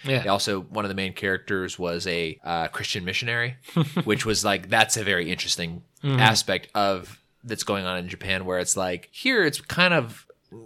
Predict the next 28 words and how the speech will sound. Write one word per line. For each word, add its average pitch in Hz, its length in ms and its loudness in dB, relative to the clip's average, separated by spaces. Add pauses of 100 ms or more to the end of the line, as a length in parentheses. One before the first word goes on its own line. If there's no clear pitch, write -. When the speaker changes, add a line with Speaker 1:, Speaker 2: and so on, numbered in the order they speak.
(160)
Speaker 2:
people 185 220 4
know 135 200 8
what 110 160 6
Christianity 90 600 -2
is 95 180 -2
for - 160 -10
the 113 60 -8
most 107 180 -6
part, 120 260 -2 (300)
but, 110 160 2
like, 95 280 0
the, 104 300 -2
the 110 120 -8
perspective 127 680 4
of 101 140 2
it 98 220 -2
in 104 180 -2
Japan 123 400 -2
is 98 160 -2
like, 87 360 0 (320)
what 95 280 -2
is 98 140 -4
this 92 180 -6
weird 92 240 -4
cult? - 400 -8 (160)
Speaker 1:
<laughs> 190 160 2 (720)
Speaker 2:
And, 90 440 -2 (100)
uh, 80 340 -2